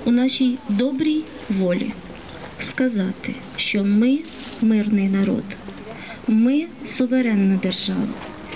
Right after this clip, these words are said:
ми ніколи не погодимося бути під рабською п'ятою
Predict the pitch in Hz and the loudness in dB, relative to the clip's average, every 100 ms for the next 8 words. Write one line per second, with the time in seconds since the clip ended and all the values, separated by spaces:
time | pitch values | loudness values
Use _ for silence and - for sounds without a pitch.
0 | - - - 220 247 285 330 - - - | -12 -4 2 4 6 4 0 -10 -12 0
1 | 214 247 330 - 220 180 185 208 - 226 | 4 4 2 0 0 0 -2 -4 -2 0
2 | 226 226 208 240 262 254 190 - - - | 2 2 2 2 2 2 0 -4 -8 -10
3 | - - - - 202 214 220 202 196 - | -14 -16 -14 -2 2 2 2 0 -4 -6
4 | - 214 - - 233 285 - - 240 214 | -4 -4 -2 0 2 0 -4 0 2 2
5 | 214 214 208 208 185 180 | 2 0 0 2 0 0